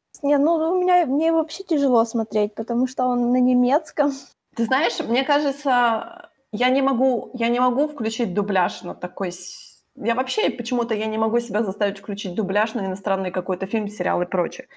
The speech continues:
Speaker 2: То есть мне проще с субтитрами. И тем более я вот смотрю, вот когда я смотрю Dark, например, я понимаю, что я не могу ни на что отвлекаться другое. Знаешь, когда ты смотришь какой-то англоязычный сериал.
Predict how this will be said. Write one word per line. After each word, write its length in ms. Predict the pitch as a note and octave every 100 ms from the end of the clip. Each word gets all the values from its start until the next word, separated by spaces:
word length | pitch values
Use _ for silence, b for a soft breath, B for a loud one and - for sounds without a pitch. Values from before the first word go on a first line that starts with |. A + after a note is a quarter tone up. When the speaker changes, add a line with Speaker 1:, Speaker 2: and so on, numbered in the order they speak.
| B
Speaker 2:
То 60 | A3
есть 100 | G#3
мне 160 | A#3+ C4+
проще 340 | B3+ B3+ A#3+
с 100 | A#3
субтитрами. 600 | G#3+ - - - - - _ _
И 300 | A3+ C4 B3+
тем 180 | C#4 B3+
более 300 | C4+ C4+ A#3+
я 140 | B3 B3+
вот 140 | B3
смотрю, 360 | - B3+ B3+ B3
вот 160 | A3+ A#3
когда 340 | A3+ A3 A3 A3+
я 60 |
смотрю 360 | A3+ A3 A3 G#3
Dark, 260 | A3 D4 E4
например, 460 | C#4 G#3 G3+ F#3+ G3
я 120 | G3
понимаю, 380 | G#3 G#3+ A#3 A#3+
что 160 | A#3+
я 120 | G3+ G#3
не 100 | G#3
могу 260 | G#3 A3
ни 160 | A3 G#3
на 140 | G3
что 380 | G3+ - - F#3+
отвлекаться 760 | F#3 G3 G3 G3 E3+ - -
другое. 320 | D#3 G3 E3 F3
Знаешь, 220 | G#3 G#3
когда 220 | F#3 F3+
ты 100 | F3+
смотришь 340 | G3+ F3+ - -
какой-то 360 | - F3+ F3+
англоязычный 580 | F3 G3 F#3+ F#3 - E3+
сериал. 440 | - D#3 C#3+ C3+